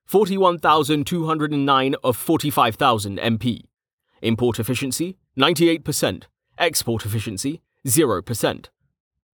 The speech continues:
Inscription Rune, a genuine Haven Hailed product. Serial number, zero zero three four. Warning. Excessive metal or non-mundane materials in the environment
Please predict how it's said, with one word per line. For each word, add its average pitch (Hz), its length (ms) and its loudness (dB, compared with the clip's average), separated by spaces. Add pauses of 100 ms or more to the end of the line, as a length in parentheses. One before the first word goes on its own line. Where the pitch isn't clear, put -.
(140)
Inscription 143 680 0
Rune, 98 340 -8 (340)
a 135 80 4
genuine 214 560 2
Haven 202 460 2
Hailed 170 500 2
product. - 420 -6 (420)
Serial 113 440 0
number, 120 320 2 (420)
zero 170 380 4
zero 160 380 4
three 160 280 -6
four. - 360 -4 (760)
Warning. 147 380 0 (600)
Excessive 147 460 0
metal 135 400 -2
or 117 200 0
non-mundane 143 720 2
materials 120 600 -2
in 123 160 0
the 117 120 2
environment 127 600 2